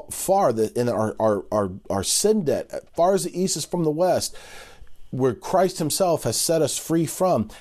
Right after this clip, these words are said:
and then resurrection by a new birth. See, we are actually born of him as adopted sons. It's not, we're still born of Adam, and we just kind of have a legal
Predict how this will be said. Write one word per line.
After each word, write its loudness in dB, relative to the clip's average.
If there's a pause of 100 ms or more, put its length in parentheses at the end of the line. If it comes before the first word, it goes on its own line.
(100)
and 0
then 2
resurrection 2
by 2
a 2
new 2
birth. -2
See, 0
we 2
are 4
actually 0
born 2
of 0
him 2
as 0
adopted 0
sons. -2
It's -2
not, 2 (260)
we're 2
still 2
born 2
of 2 (100)
Adam, 2 (420)
and 2
we 2
just -2
kind 0
of 0
have 2
a 4
legal 4